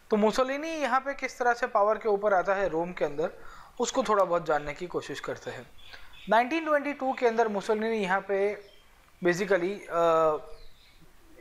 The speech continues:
इटली का Prime Minister के तौर के ऊपर उसको बनाया जाता है और नाइनटीन ट्वेंटी टू के बाद ही he captures the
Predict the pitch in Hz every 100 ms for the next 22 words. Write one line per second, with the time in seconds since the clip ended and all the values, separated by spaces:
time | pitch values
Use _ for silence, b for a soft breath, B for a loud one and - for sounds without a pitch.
0 | - 208 180 214 226 208 208 196 202 208
1 | 202 208 190 196 180 175 190 180 175 -
2 | 165 156 180 175 151 151 139 139 B B
3 | B B B - 208 202 240 277 277 277
4 | 262 262 247 254 220 233 226 226 226 226
5 | 202 202 220 208